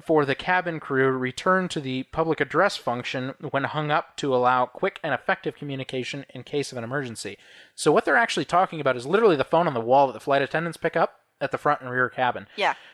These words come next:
Speaker 1: Because they found that one of them fell off the wall. So first of all, that made it really difficult to communicate. Second of all,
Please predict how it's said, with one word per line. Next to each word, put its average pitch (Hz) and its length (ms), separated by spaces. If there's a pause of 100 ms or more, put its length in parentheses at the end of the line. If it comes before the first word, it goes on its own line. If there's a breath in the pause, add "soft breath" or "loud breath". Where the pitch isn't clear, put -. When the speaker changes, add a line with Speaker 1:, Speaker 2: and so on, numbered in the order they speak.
Speaker 1:
Because 160 520
they 160 120
found 180 260
that 143 140
one 160 140
of 170 40
them 143 120
fell 156 240
off 143 180
the 123 80
wall. 120 460 (240)
So - 140
first 202 260
of 127 80
all, 110 160
that 208 140
made 139 120
it 127 60
really 123 200
difficult 120 280
to - 40
communicate. 113 540 (180)
Second 240 320
of 131 100
all, 113 380